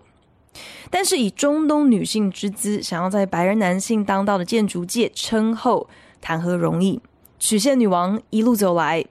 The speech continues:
并非一帆风顺。她曾经在成立了个人建筑事务所之后，长达十三年，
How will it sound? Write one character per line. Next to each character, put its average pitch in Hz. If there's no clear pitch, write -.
并 226
非 180
一 196
帆 165
风 180
顺。 196
她 214
曾 190
经 202
在 208
成 185
立 208
了 185
个 247
人 196
建 226
筑 190
事 262
务 240
所 170
之 185
后， 208
长 214
达 214
十 -
三 330
年， 180